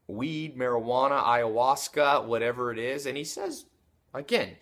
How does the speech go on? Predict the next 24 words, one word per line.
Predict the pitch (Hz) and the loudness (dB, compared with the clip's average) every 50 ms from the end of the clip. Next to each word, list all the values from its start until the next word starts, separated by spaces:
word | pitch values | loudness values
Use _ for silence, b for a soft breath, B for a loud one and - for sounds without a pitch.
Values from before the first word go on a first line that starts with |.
| B B B B | B B B B
you | 123 147 175 | 0 0 0
meet | 202 214 208 170 | 0 -2 -4 -4
people | 175 196 196 196 - 190 170 | -4 -4 -4 -4 -4 -4 0
that | 143 127 117 | 2 2 2
are | 107 104 - - - - - _ _ - | 2 2 0 -4 -8 -16 -20 _ _ -6
in | 127 131 135 135 131 | -4 -4 -4 -2 -4
that | 127 123 127 - - | -4 -4 -4 -6 -10
court, | - - - 131 135 156 156 - _ b b b b b b b b _ | -14 -8 -6 -4 -4 -4 -6 -8 _ b b b b b b b b _
you | - 98 104 | -4 -2 0
know, | 101 98 98 | 0 0 0
let's | 101 104 - | 0 -2 -2
say | - 98 95 | -4 -6 -6
marijuana | 92 92 92 90 85 85 90 101 98 95 95 | -4 -6 -6 -6 -6 -4 -4 -2 -2 -2 -2
or | 92 87 76 | -4 -2 -2
ayahuasca, | 92 95 92 90 90 95 95 95 - - 92 98 | 0 0 0 0 0 0 -2 -2 -4 -6 -6 -6
and | 101 104 | -6 -4
they're | 113 120 110 | -2 -2 -2
sure | - - - - - 165 165 147 104 - - - - | -4 -6 -10 -6 -2 0 0 0 0 -2 -4 -6 -10
this | - 113 113 - 110 | -10 -8 -6 -6 -8
is | 98 - | -8 -12
the | - 69 | -14 -16
way. | 71 98 139 160 - - - | -10 -6 -4 -4 -4 -6 -6
No, | 113 139 139 123 | -6 -6 -6 -6
no, | 107 - | -6 -10